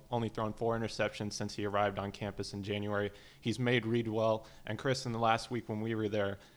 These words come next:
in practice, they started throwing some blitz packages at him, and he handled those really well, too. So that's something that stood out to me in these early practices.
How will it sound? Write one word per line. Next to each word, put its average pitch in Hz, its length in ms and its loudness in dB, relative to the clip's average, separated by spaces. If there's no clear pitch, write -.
in 107 100 -4
practice, 104 420 2
they 110 140 0
started 113 280 2
throwing 110 200 -2
some 101 180 -4
blitz 107 200 0
packages 104 440 0
at 104 160 2
him, 101 100 -2
and 101 120 -4
he 117 120 -2
handled 110 360 -2
those 104 240 2
really 104 240 0
well, 98 240 0
too. 101 200 -4
So - 180 -8
that's 107 200 2
something 104 280 -2
that 98 140 -2
stood 98 200 -2
out 92 160 -4
to 101 100 -10
me 92 120 -8
in 90 100 -8
these 90 120 -10
early 90 200 -8
practices. - 580 -14